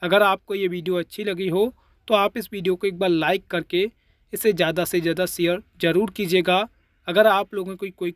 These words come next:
क्वेरी है तो आप हमें कमेंट करके पूछ सकते हैं।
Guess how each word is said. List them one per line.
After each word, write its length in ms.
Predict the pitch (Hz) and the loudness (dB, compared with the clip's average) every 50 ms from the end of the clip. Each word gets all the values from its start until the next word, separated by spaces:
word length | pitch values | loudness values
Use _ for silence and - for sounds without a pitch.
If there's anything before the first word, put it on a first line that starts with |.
| _ _ | _ _
क्वेरी 300 | - 165 165 170 190 196 | -6 -6 -4 -4 -2 -2
है 160 | 185 202 214 | 0 0 -2
तो 160 | 214 - - | -2 -4 -6
आप 140 | 196 185 180 - | -4 -4 -4 -4
हमें 180 | 175 180 190 185 | -4 -4 -4 -6
कमेंट 360 | - 170 165 165 165 165 170 | -6 -4 -4 -2 -2 -2 -4
करके 280 | - - 151 - - 180 | -6 -8 -8 -6 -6 -8
पूछ 380 | - _ - - 180 208 214 - | -8 _ -4 -4 -2 -2 -2 0
सकते 380 | - 220 208 - _ - 220 | 0 0 0 0 _ -2 -2
हैं। 240 | 190 208 226 240 262 | 0 0 0 0 -2